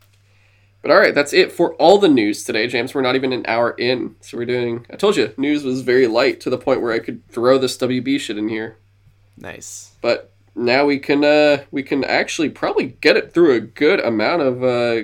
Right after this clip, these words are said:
Speaker 1: games, movies, and T V shows of what we've played and watched. Which I, I know besides, uh, I know last week you were saying you just had, uh, movie, T V shows. Did you not have any other games besides Last of Us?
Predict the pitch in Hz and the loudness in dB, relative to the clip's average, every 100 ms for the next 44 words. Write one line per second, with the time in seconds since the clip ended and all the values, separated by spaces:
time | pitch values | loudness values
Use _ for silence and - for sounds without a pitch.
0 | - - 123 135 - 120 131 127 120 123 | -6 -2 0 0 -2 -4 -4 -6 -8 -10
1 | 139 - 131 - - _ - - 110 113 | -10 -10 -14 -14 -20 _ -20 -16 -12 -10
2 | 120 123 - 131 135 156 - 139 165 - | -10 -12 -8 -8 -6 -8 -10 -10 -8 -2
3 | 170 - 151 170 240 247 - - 147 156 | 0 2 2 0 0 -2 -4 -2 0 0
4 | 139 151 131 117 127 139 120 127 127 120 | -2 -2 0 0 -2 0 -2 -4 -8 -6
5 | 120 - 120 117 123 131 113 117 _ _ | -8 -6 -6 -6 -6 -4 -4 -4 _ _
6 | _ _ _ _ - 120 123 127 123 117 | _ _ _ _ -6 -2 -2 -4 -6 -6
7 | 123 107 107 135 156 143 143 156 135 143 | -4 -6 -6 0 2 2 0 -2 -2 -2
8 | 139 110 95 85 151 - 131 113 - - | -2 -4 -4 -6 -8 -10 -6 -6 -6 -10
9 | - 233 - - | -10 -14 -14 -18